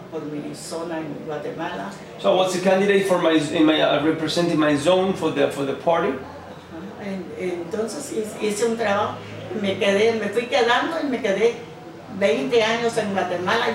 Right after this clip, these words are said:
Speaker 1: viniendo, yendo y viniendo.
Speaker 2: So then I went back and forth for twenty years, but basically I was based in Guatemala.
Speaker 1: Entonces allá el partido cubano, eh, por la zona donde yo viví, llegaron los médicos cubanos allá,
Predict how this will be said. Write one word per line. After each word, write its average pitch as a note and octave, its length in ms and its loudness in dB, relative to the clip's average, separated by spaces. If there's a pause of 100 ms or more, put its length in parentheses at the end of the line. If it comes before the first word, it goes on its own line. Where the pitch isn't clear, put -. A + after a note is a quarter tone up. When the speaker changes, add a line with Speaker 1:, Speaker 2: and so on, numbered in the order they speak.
Speaker 1:
viniendo, A3 560 0
yendo B3+ 280 2
y A3+ 80 -2
viniendo. F#3 600 0
Speaker 2:
So A3 140 2
then A#3+ 140 6
I B3 40 6
went A#3 200 6
back G#3+ 180 4
and G#3 100 0
forth G3 220 2
for F3+ 160 -2
twenty F#3 300 2
years, C#3+ 360 4
but D3 160 4
basically E3+ 360 0
I D3 100 4
was D3 160 2
based D#3 300 4
in D3+ 100 2
Guatemala. C3 540 2 (880)
Speaker 1:
Entonces A3+ 440 0
allá G3+ 300 2
el B3+ 80 -4
partido A3+ 680 2
cubano, F#3+ 600 0 (420)
eh, F3+ 300 -2
por G3 260 -2
la F3+ 320 -2
zona G#3+ 420 -2
donde F#3 300 -2
yo F#3+ 120 -2
viví, G#3+ 320 -2
llegaron G3 500 0
los G3 200 -6
médicos G#3 500 0
cubanos G3 560 -4
allá, F3+ 400 -2